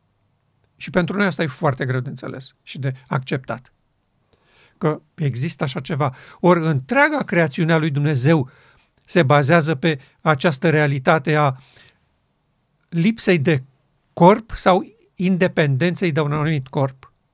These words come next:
Și, uh, vreau să punctez la ce mă refer concret când spun lucrurile acestea.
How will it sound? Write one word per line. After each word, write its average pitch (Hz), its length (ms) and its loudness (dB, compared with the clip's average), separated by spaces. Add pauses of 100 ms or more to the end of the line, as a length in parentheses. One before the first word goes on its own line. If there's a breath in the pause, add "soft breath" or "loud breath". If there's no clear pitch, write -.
(680 soft breath)
Și, - 140 -10
uh, 180 340 0 (220)
vreau 196 260 -6
să 180 500 0 (560)
punctez 165 320 -4
la 185 100 0
ce 196 120 -6
mă 175 140 0
refer 160 300 -2
concret 139 480 -4
când 135 140 -6
spun 143 200 -6
lucrurile 127 380 -4
acestea. 131 460 -6